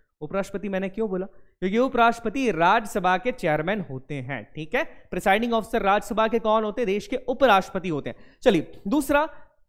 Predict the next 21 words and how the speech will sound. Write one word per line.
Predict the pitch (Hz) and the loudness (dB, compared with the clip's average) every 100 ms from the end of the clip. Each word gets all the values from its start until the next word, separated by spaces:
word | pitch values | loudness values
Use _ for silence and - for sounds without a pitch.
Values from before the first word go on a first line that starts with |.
| _ 311 | _ -2
ये | 330 | 2
नॉर्मल | 220 196 226 285 359 | 4 6 6 4 2
कंडीशन | 285 247 269 262 269 | 2 2 0 0 0
में | 285 | 0
वोट | 180 196 233 | 2 0 0
नहीं | 190 175 208 196 | -2 -4 -4 -2
देते | 156 151 165 | -4 -4 -4
हैं | 196 | -2
हमारे | 147 139 151 | -2 -2 -2
स्पीकर। | 147 - 151 139 131 | -6 -8 -6 -4 -2
नॉर्मल | 139 170 226 | 0 0 0
कंडीशन | 220 208 233 240 | -2 -2 -4 -4
क्या | 226 240 | 0 0
होती | 220 247 | 0 -4
है? | 285 | -4
कोई | 220 | -2
बिल | 151 190 226 | 0 2 4
आया | 214 220 | 4 4
है, | 220 | 0
उस | 220 | -2
पे | 220 | -2